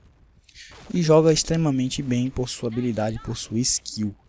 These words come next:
Mas se você puder colocar, se você tiver dinheiro bastante pra colocar cash semanalmente, é bem aconselhável que você faça isso. Então, na minha opinião, colocar cash é essencial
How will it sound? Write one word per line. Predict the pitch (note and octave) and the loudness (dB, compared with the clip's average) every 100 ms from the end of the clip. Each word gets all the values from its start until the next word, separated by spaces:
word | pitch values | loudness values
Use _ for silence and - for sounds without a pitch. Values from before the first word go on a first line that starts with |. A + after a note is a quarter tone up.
| _ _ - - - | _ _ -20 -20 -6
Mas | F3 F3 | 0 2
se | F3+ | 2
você | F3 F#3 | -2 -2
puder | - - F#3+ C3 D3 E3 C#3+ | -2 -2 0 4 6 6 0
colocar, | C3 A#2+ A#2 A2+ G#2+ | -4 -4 -4 -4 -4
se | G2+ | -4
você | B2 B2+ - C#3 B2+ G#2+ _ | -6 -4 -2 -2 -2 -6 _
tiver | - C3 B2+ C3 | -8 -2 0 0
dinheiro | B2+ D3 C#3 C#3 A#2+ G#2+ - | 0 -2 0 0 -2 -6 -6
bastante | A#2+ A#2+ - B2+ A#2 - | -2 -2 0 -2 -4 -2
pra | C3 | -4
colocar | C3+ D3 C3+ C3 C3 | -2 -4 -4 -6 -6
cash | - A#2 - - _ _ - | -4 -4 -4 -12 _ _ -4
semanalmente, | - F3 D#3+ C#3 C3+ C#3+ B2 C#3 - - _ _ _ - | 2 4 4 2 0 0 0 -2 -8 -18 _ _ _ -6
é | - C3+ F3 _ _ _ _ _ _ - _ _ _ - | 0 2 0 _ _ _ _ _ _ -20 _ _ _ -12
bem | A#2+ A#2 C3+ | -2 2 2
aconselhável | D3+ E3 - D#3 C3 C3+ | 2 0 0 0 0 -2
que | - | -4
você | D3 D#3 F3 | -4 -2 -2
faça | - E3 D#3 - F3 | -4 -4 0 2 2
isso. | D#3 B2+ A#2 - _ _ _ F3 | 0 -2 -4 -8 _ _ _ -8
Então, | F3 E3+ F#3 - C#3 | -4 -2 -2 -2 0
na | C#3+ C3 | 0 0
minha | C#3 F3 | 0 0
opinião, | D#3+ C3 A#2 A2 A2 A#2+ D3 - - | -2 -2 -2 -2 -4 -8 -10 -18 -6
colocar | F3 F3+ F3 D#3 - | 0 0 0 -4 -4
cash | - C#3 C#3+ C3 | -4 -4 -4 -4
é | |
essencial | C3+ - C3+ - - C3 G#2+ F#2+ | 0 0 0 -2 -2 -4 -6 -8